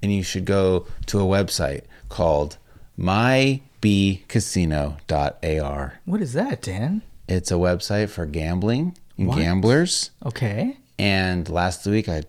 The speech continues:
Speaker 1: talked mad shit about them,
Speaker 2: <laughs>
Speaker 1: and then I submitted the ad, and they, I, they never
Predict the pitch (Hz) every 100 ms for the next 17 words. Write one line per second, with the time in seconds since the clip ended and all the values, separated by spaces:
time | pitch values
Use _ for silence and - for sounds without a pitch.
0 | - 98 90 85 - - 95 135 180 147
1 | - 92 73 78 73 71 87 104 131 -
2 | - - - - - 98 101 98 92 -
3 | 90 87 98 98 95 98 104 120 131 120
4 | 95 87 82 80 - 82 85 78 82 80
5 | 76 76